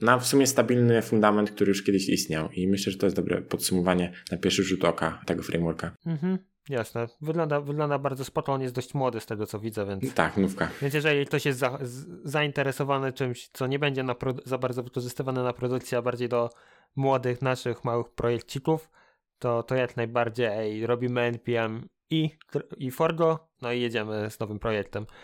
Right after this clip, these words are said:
Speaker 2: Jest też template, jeżeli ktoś, jeżeli ktoś potrzebuje.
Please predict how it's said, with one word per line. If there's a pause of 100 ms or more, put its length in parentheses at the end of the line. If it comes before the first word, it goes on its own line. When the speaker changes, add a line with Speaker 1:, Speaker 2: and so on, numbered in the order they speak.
(200)
Speaker 2:
Jest
też
template, (260)
jeżeli
ktoś,
jeżeli
ktoś
potrzebuje.